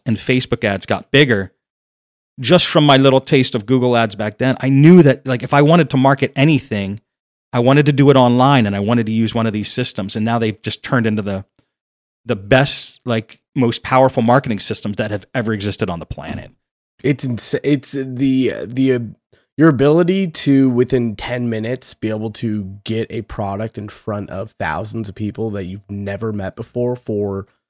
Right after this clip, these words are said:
Speaker 2: pennies, sometimes, uh, m-, maybe dollars,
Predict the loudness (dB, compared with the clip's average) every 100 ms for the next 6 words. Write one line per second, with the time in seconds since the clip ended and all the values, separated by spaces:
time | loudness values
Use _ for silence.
0 | _ _ -8 -2 0 -2 -4 -6 -4 -4
1 | -6 -10 -12 -12 -12 -12 -14 -14 _ -6
2 | -4 -2 2 2 2 2 0 -4